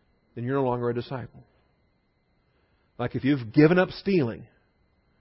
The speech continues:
you're no longer a thief. Say, a practicing thief. You're a former thief.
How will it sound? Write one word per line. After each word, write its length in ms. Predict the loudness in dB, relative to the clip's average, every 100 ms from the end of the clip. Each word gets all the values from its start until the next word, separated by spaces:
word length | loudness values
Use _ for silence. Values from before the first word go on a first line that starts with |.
| _ _ _ _ _ _ _ _ -6
you're 100 | -2
no 100 | -2
longer 240 | -2 -6
a 60 | -10
thief. 260 | -12 -16 -20 _ _ _ _ _ _ _ _ _ _ _ _ _ _ -14
Say, 300 | -12 -12 -18 _ _ _ _ _ _ _ _ _ _ _ _ _ _ _ _ _
a 60 | -10
practicing 500 | -8 -6 -10 -16 -12
thief. 220 | -12 -12
You're 160 | -12 -12
a 40 |
former 280 | -4 -4 -4
thief. 260 | -10 -14